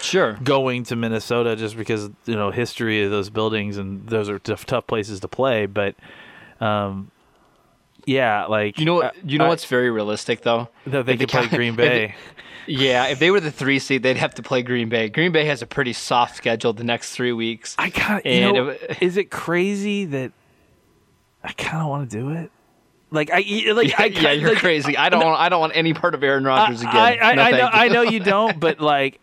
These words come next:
Speaker 2: for me, like, I, it, like, it's almost like, all right, you, you, you wanna, you wanna exercise some demons? Let's exercise some demons.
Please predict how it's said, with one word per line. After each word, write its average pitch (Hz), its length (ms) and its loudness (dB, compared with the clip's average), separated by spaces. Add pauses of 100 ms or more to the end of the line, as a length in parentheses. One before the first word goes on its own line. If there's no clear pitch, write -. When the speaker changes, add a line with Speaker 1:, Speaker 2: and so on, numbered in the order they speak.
(140)
Speaker 2:
for - 200 -6
me, 196 640 0
like, 135 480 0 (100)
I, 151 240 0
it, 147 160 -6 (140)
like, 151 280 -2
it's 160 160 -4
almost 196 560 2
like, 143 440 0
all 151 100 4
right, 123 160 2
you, 131 180 -4
you, 135 200 -6
you 135 180 0
wanna, 147 480 0 (260)
you 143 120 0
wanna 147 240 0
exercise 147 540 -4
some 147 120 -6
demons? 147 380 -2
Let's 135 160 -4
exercise 120 480 -4
some 95 160 -12
demons. 62 580 -12